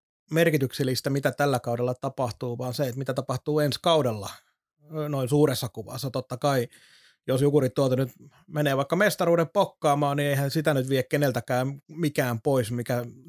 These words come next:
tulevaisuudessa tapahtuu. Mut, tässä vaiheessa näin seuran ulkopuolisena ja S M-liigan seuraajana yleisesti, niin kyllä se kaikkein mielenkiintoisin juttu on se, että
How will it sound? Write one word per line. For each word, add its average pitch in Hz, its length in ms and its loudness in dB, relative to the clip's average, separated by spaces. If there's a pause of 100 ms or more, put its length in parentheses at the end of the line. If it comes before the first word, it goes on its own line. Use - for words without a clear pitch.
(120)
tulevaisuudessa 127 640 -2
tapahtuu. 117 680 -6 (680)
Mut, 135 320 0 (1400)
tässä 160 200 2
vaiheessa 165 460 6
näin 139 280 2 (380)
seuran 151 340 4
ulkopuolisena 135 960 2
ja 131 320 -10 (160)
S 147 100 -2
M-liigan 135 520 -2
seuraajana 139 560 2
yleisesti, 147 580 2
niin 123 460 -4
kyllä 147 160 0
se 139 80 2
kaikkein 143 420 0
mielenkiintoisin 127 640 2
juttu 135 320 -4
on 131 120 -4
se, 151 180 4
että 123 240 -8